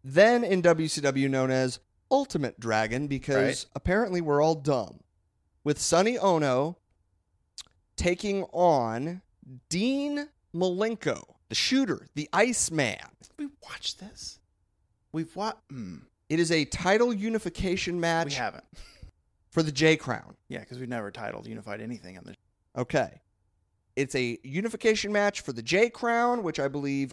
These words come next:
Speaker 1: Ultimo Dragon holds, uh, which is the, the, all the r-, regional belts, including the New Japan Pro Wrestling, uh,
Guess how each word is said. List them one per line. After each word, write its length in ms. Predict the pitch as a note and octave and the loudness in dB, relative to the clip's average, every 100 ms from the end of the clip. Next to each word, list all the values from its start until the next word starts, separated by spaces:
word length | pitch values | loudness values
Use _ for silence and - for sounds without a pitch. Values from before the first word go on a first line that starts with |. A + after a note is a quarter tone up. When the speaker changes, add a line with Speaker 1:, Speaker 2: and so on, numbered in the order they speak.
| - | -4
Speaker 1:
Ultimo 340 | C3+ C#3+ C3 | -6 -4 -8
Dragon 840 | A2 - A#2+ D3+ G3+ G#3+ A3+ A#3 A3 | -8 -10 -2 2 2 2 0 -2 -10
holds, 720 | _ - A3 A3+ A#3 A3 - - | _ -4 0 2 0 -4 -12 -4
uh, 200 | B2+ B2 | 0 0
which 180 | B2 B2 | 0 -6
is 100 | A#2+ | -10
the, 120 | A2+ | -10
the, 320 | G#2+ A2+ G#2+ G#2+ - | -8 -6 -8 -10 -12
all 280 | G2+ B2+ C3 | -2 -2 0
the 440 | C3+ C3 C3 B2 _ - - - _ _ | 0 2 0 -2 _ -20 -20 -20 _ _
r-, 100 | B2+ - B2 A#2+ A#2 A#2 A2+ | -20 -16 -16 -16 -16 -14 -6
regional 520 | C#3+ D#3 D3 D3+ C#3 | -4 -2 0 2 2
belts, 420 | C#3 D3 D#3 D#3 | 6 6 6 2
including 600 | C#3 A#2+ D3+ E3 D#3+ D#3+ C#3+ | -6 -2 2 4 4 2 2
the 360 | C#3+ C#3 C3+ | 4 4 0
New 280 | C3 B2+ C#3+ | -2 -2 -2
Japan 320 | C#3 D3+ C#3+ | 0 0 0
Pro 180 | D3 C#3+ | 2 4
Wrestling, 640 | C#3 C#3 C#3+ C3+ C3+ C3+ B2+ | 4 2 0 -2 -2 -4 -4
uh, 400 | A#2+ A#2+ A#2 | -2 0 0